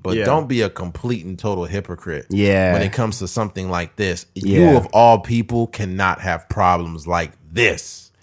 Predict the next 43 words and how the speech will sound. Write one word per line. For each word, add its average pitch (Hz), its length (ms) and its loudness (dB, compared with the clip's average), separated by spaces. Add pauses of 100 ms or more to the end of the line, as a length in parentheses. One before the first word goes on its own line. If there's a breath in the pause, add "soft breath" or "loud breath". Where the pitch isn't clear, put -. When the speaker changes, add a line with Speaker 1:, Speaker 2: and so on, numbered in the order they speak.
(240)
Speaker 2:
Yeah, 104 380 2
you 113 220 2
can't, 104 440 -2
your 117 140 2
state, - 420 0
you 123 160 0
can't 139 260 0
go 113 180 6
out 113 200 4
there 104 340 2
and, 90 280 -2
you 107 100 -4
know, 90 160 -2
stand 98 420 -2
on 95 120 0
whatever 95 320 0
statement, 98 500 -2
and 92 180 -2
then 87 380 -4
the 92 140 -4
news 107 300 2
that 92 180 -2
comes 98 240 -2
out 92 180 0
about 90 420 -2
you 90 240 -4 (240)
c-, - 120 -16
totally 104 400 2
contradicts 87 800 -8
your 87 160 -4
whole, 87 500 -6 (120)
your 107 160 -6
Speaker 1:
Right. 92 120 0
Speaker 2:
whole 80 100 -4
premise. - 480 -8 (160)
Speaker 1:
Right. 87 320 -8 (280)
Speaker 2:
You 92 180 -4
know, 87 40 -2
you 95 160 0
go 104 200 4
in 98 100 2
there 95 160 0
preaching, 95 580 -4